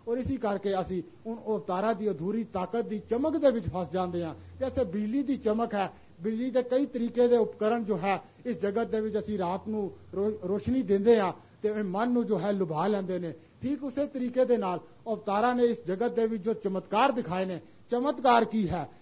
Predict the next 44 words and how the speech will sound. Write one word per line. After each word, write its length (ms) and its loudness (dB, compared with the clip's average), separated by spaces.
ਯਾਨੀ 260 -6
ਕਿ 120 -4
ਸਾ-, 340 -4
ਅਸੀਂ 220 -8
ਅੰਨ-, 240 -6
ਅੱਖੋਂ 400 -8
ਅੰਧ-, 220 0
ਅ, 360 -4
ਅੰਧੇ 260 4
ਹਾਂ, 160 -6
ਇਹ 60 -4
ਯਾਨੀ 240 -2
ਅੰਦਰ 240 2
ਦੀ 200 4
ਅੱਖ 140 2
ਵੀ 140 -2
ਬੰਦ 280 2
ਹੈ 240 4
ਔਰ 120 2
ਬਾਹਰੋਂ 320 2
ਵੀ 140 0
ਅਸੀਂ 280 -4
ਅੰਧੇ 260 2
ਹਾਂ। 120 -4
ਬਾਹਰ 240 2
ਦੇ 160 4
ਅੰਧੇ 200 6
ਕਿਉਂ 320 0
ਆ? 100 -4
ਕਿਉਂਕਿ 220 -4
ਜੀਵ 320 -2
ਜੀਵ 260 -2
ਨੂੰ 160 -2
ਖਾ 220 2
ਰਿਹਾ। 180 6
ਸਾਨੂੰ 420 -2
ਇਸ 160 -4
ਜਗਤ 300 -2
ਦੇ 120 0
ਵੀ 160 -4
ਵਿ-, 260 -8
ਵਿਆਪਤ 480 -2
ਅੰਧਕਾਰ 420 0
ਦਾ 220 0